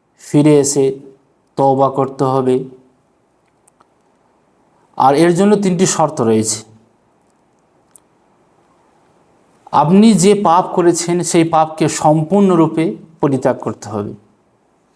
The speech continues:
তারপরে ওই পাপে আর লিপ্ত হবেন না, এইভাবে ওয়াদাবদ্ধ হতে হবে। আর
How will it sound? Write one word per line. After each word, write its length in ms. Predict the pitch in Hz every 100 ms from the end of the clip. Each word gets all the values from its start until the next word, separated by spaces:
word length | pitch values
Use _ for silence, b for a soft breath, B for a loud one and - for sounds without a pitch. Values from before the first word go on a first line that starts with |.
| _ _ _ _ _ _ _ _
তারপরে 600 | 147 160 160 170 175 220 - - _ _ _ _ _ _ _ _ _ _ _ _ _ 151
ওই 200 | 180 202
পাপে 420 | 190 170 165 180
আর 300 | 170 190 185
লিপ্ত 440 | 170 180 - -
হবেন 440 | 196 135 170 220 214
না, 340 | 208 233 277
এইভাবে 360 | 156 165 175 185
ওয়াদাবদ্ধ 720 | 151 151 151 165 180 196 156
হতে 240 | 147 139
হবে। 280 | 117 110 107 - _ _ _ _ _ _ _ _ _ _ _ _ -
আর 360 | 131 135 131